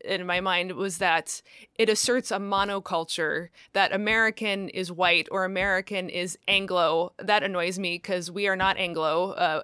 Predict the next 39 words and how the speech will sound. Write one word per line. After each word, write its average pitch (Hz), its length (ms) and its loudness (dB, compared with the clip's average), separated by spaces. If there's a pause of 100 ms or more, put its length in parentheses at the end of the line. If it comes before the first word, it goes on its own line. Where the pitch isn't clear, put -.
Anglophone 208 720 2
in 196 180 -6
language, 185 580 0
but - 140 -2
not 175 220 0
Anglo 180 420 -2
in 185 100 -4
ethnicity 170 640 -4
at 180 120 4
all. 185 440 6 (300)
Uh, 196 40 0
I 180 180 4
remember 214 320 0
one 208 140 -2
time 190 240 -2
actually 185 340 -2
being 180 260 -6
called 190 280 0
an 180 80 -2
Anglo 170 480 0
by 165 200 0
a, 151 360 0
a, 151 160 -4 (160)
a 160 220 -2
gra-, 180 240 0
a 185 60 -4
fellow 170 320 0
graduate 180 380 -2
student 175 320 -6
who 202 80 -4
was 185 180 -4
a 180 60 -2
Latino, 165 480 -4
and 160 100 -4
I'm 180 80 -6
being 190 200 -8
like, 175 300 -6
"What? 453 420 2
That's," - 360 -2